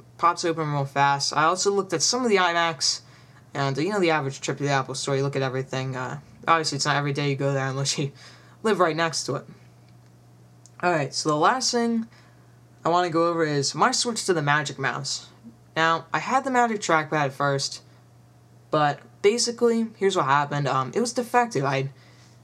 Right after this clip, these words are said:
it would click for no reason. Like, I wouldn't click on it because obviously the two feet in the bottom are the buttons, if you're familiar with the Magic Trackpad, and for some reason it would click without me actually clicking it. So my hand would be resting on it and it would just,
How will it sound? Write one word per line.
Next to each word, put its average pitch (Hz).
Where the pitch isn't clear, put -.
it 180
would 175
click 254
for 202
no 185
reason. 143
Like, 135
I 156
wouldn't 190
click 214
on 214
it 226
because 147
obviously 175
the 139
two 180
feet 226
in 208
the 175
bottom 156
are 143
the 131
buttons, 147
if 143
you're 143
familiar 160
with 147
the 143
Magic 139
Trackpad, 151
and 143
for -
some 240
reason 233
it 160
would 156
click 214
without 185
me 185
actually 165
clicking 156
it. 135
So 151
my 147
hand 175
would 165
be 156
resting 165
on 135
it 135
and 143
it 139
would 139
just, 135